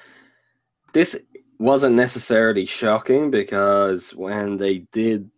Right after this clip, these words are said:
the owners did their, um, their sort of end of season, and it was close to two-year anniversary when they did their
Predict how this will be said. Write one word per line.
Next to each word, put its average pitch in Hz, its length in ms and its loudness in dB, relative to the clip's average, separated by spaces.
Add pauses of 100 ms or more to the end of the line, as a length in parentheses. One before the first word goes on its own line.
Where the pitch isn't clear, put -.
the 107 140 -2
owners 110 420 2
did 104 240 0
their, 95 520 -2
um, 85 240 -10 (1400)
their 104 120 0
sort 139 260 0
of 151 180 0
end 117 300 0
of 107 100 -2
season, 107 640 -4
and 104 140 -2
it 98 60 -4
was 92 240 -4
close 117 420 -6
to 107 80 -18
two-year 101 560 0
anniversary 98 720 -2
when 101 100 -2
they 98 80 -4
did 104 200 -6
their 101 360 -2